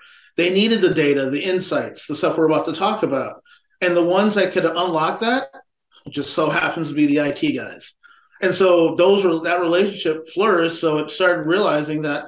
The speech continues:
marketing officers needed I T and, and I T needed marketing officers 'cause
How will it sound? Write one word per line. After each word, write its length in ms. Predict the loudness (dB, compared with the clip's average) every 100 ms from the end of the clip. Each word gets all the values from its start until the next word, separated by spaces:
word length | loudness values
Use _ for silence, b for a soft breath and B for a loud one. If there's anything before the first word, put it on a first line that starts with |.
| -16 _ -4
marketing 340 | -2 0 0
officers 540 | -2 -4 -4 -2 -2
needed 280 | 0 4 4
I 140 | 2 -2
T 380 | -2 -4 -2
and, 300 | -2 -2 -6 -10
and 180 | -8 -4
I 100 | -2
T 220 | -2 -2
needed 260 | 2 2 2
marketing 380 | 0 0 0 -2
officers 540 | -2 -6 -8 -8 -4
'cause 300 | -2 -4 -4